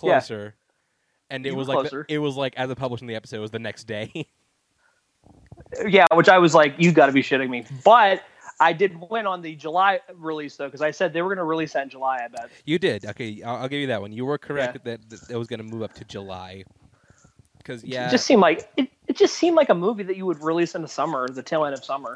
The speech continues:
Speaker 1: So yeah, it
Speaker 2: Well,
Speaker 1: made
Speaker 2: yeah,
Speaker 1: sense.
Speaker 2: it, it, uh, July thirty-first, I believe it took over Top Gun. Oh no, no, I'm sorry, I, it took over a different release date. But yeah, speaking of which, Top Gun Maverick, yeah, also shifted, which means, uh, coronavirus, uh,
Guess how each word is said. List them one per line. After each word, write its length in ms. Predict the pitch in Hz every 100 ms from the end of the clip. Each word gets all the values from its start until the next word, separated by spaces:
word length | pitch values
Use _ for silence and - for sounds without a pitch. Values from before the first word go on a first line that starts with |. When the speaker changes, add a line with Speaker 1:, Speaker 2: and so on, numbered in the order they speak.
| -
Speaker 1:
So 100 | 123
yeah, 160 | 131
it 40 | 131
Speaker 2:
Well, 60 | 131
Speaker 1:
made 40 |
Speaker 2:
yeah, 60 | 123
Speaker 1:
sense. 360 | 123 123 131
Speaker 2:
it, 40 | 143
it, 40 |
uh, 300 | 139 135 127 123
July 320 | 131 143 143
thirty-first, 640 | - 131 113 - 120 110
I 40 |
believe 160 | 110 117
it 60 | -
took 200 | 120 113
over 520 | 110 104 104 101 95 _ _
Top 300 | - 110 110 113 110
Gun. 160 | 113 - _ -
Oh 100 | 123
no, 140 | 113
no, 100 | 110
I'm 60 | 110
sorry, 180 | 92 95 _ _ -
I, 60 |
it 280 | 107 113 107
took 160 | - 107
over 120 | 104
a 40 |
different 200 | 98 98
release 140 | 101 95
date. 120 | 101
But 120 | 117
yeah, 80 | 110
speaking 240 | 104 143 104
of 60 |
which, 120 | 104
Top 160 | - 110
Gun 140 | 110
Maverick, 340 | 107 123 104 110
yeah, 140 | 110
also 380 | 98 120 113 104
shifted, 420 | - 95 - 98 _ _ _ _ -
which 140 | 107
means, 220 | 113 113
uh, 140 | 110 110
coronavirus, 960 | - 135 131 123 127 120 107 - 123
uh, 100 | 117